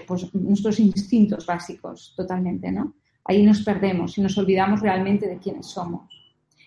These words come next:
Claro, cuando trabajamos el ayuno, sobre todo guiado, eh, yo y mi equipo,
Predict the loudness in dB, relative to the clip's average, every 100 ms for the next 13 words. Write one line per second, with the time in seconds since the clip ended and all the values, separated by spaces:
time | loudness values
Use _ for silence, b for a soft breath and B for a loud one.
0 | b 0 2 2 0 -2 -2 -2 0 0
1 | 0 -2 0 2 4 2 -2 -10 -4 -2
2 | -2 -2 0 2 0 -4 -10 _ _ _
3 | _ -8 -4 0 2 2 -2 0 0 0
4 | -4 -6